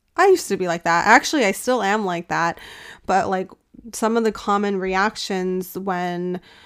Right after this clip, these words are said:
an individual really learns to pause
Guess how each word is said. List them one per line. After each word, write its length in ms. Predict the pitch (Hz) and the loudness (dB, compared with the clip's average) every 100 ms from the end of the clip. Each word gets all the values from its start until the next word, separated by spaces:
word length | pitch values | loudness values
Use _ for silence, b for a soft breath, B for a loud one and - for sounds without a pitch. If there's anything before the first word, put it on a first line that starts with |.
| B B - | B B -12
an 180 | 220 196 | -6 -4
individual 720 | 190 196 185 185 190 185 180 | -2 -2 -2 -4 -2 -2 -2
really 480 | 190 180 190 196 208 | -6 -4 -2 0 0
learns 640 | 190 180 175 180 160 - | 0 -2 -2 -4 -6 -8
to 120 | - 185 | -10 -10
pause 1040 | - 180 175 180 220 269 302 302 - | -8 -2 0 2 2 2 0 0 -4